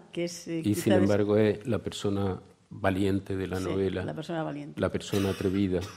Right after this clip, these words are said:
Speaker 2: la persona que la primera vez que juega a las máquinas de bola, al pinball,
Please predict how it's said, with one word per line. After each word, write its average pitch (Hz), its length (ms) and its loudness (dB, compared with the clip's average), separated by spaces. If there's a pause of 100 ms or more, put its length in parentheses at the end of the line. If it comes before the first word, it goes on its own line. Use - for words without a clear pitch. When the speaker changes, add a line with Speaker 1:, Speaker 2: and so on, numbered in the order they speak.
(360)
Speaker 2:
la 87 120 -2
persona 98 400 0
que 95 100 0
la 87 140 0
primera 98 280 0
vez 95 140 2
que 90 140 -2
juega 95 300 2
a - 20 0
las 87 100 0
máquinas 92 800 -2 (200)
de 95 200 -4
bola, 95 480 2
al 92 160 -6
pinball, 104 560 2